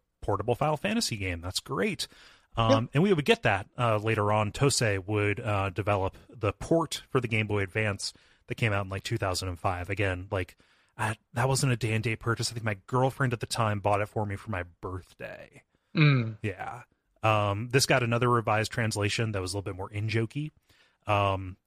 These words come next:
Speaker 1: uh, restored some of the abilities that were removed in the, in the, in the original North American version and added this bonus content and gave you the ability to choose your party after a certain point.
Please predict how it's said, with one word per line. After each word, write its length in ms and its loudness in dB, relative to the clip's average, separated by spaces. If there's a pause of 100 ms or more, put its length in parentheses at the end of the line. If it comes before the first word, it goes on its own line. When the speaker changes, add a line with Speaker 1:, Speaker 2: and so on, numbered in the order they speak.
(140)
Speaker 1:
uh, 340 -2
restored 580 2
some 120 0
of 40 -2
the 80 -2
abilities 460 0
that 100 0
were 100 0
removed 280 -2
in 80 -4
the, 80 -4
in 100 -4
the, 120 -8
in 80 -4
the 120 -6
original 360 -4
North 200 -4
American 360 -2
version 380 2 (380)
and 440 2
added 360 4
this 140 0
bonus 380 0
content 600 -8
and 100 0
gave 160 0
you 120 -8
the 20 0
ability 420 0
to 360 -2
choose 500 0
your 100 4
party 560 -4
after 300 0
a 60 -2
certain 260 -6
point. 260 -12